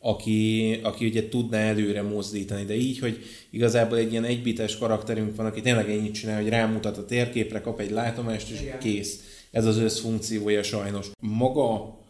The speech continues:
Speaker 1: Konstantin egyébként nekem picit egy ilyen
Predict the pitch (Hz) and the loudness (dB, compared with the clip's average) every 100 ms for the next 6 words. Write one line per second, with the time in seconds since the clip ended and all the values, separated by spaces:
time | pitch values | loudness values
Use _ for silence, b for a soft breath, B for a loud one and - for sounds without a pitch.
0 | b b b _ _ - _ _ 110 110 | b b b _ _ -20 _ _ 2 4
1 | 107 - 117 117 123 123 113 110 113 113 | 8 8 6 -2 -2 0 0 0 -2 -4
2 | - 120 120 120 107 107 104 120 120 123 | -6 -2 -2 -4 -6 -6 -4 -2 -2 -4
3 | 123 113 107 101 104 104 107 107 | -4 -4 -4 -4 -4 -4 -4 -8